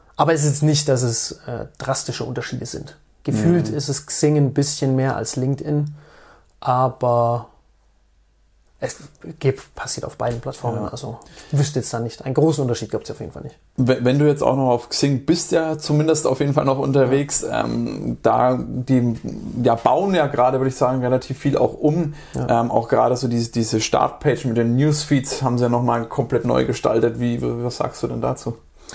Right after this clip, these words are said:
Speaker 1: Äh, ich find Veränderung gut.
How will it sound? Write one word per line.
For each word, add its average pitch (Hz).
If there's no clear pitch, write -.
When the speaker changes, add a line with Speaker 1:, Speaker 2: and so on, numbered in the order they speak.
Speaker 1:
Äh, 131
ich -
find 170
Veränderung 160
gut. 262